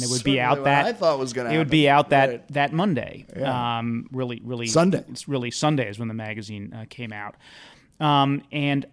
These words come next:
Speaker 1: I came back, um, from, uh, wherever I was, and I'm walking down the hall toward McDaniel's office. That was Ann McDaniel, who was the bureau chief. And right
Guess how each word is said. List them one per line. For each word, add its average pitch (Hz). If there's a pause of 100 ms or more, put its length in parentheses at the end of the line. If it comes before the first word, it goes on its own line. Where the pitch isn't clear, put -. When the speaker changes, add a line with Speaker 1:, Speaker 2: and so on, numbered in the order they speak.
Speaker 1:
I 147
came 202
back, 143
um, 120 (420)
from, 120
uh, 117
wherever 117
I 110
was, 107
and 110
I'm 110 (100)
walking 139
down 127
the 123
hall 120
toward 113
McDaniel's 110
office. -
That 110
was 104
Ann 101
McDaniel, 101
who 107
was 110
the -
bureau 110
chief. - (520)
And 135 (440)
right 160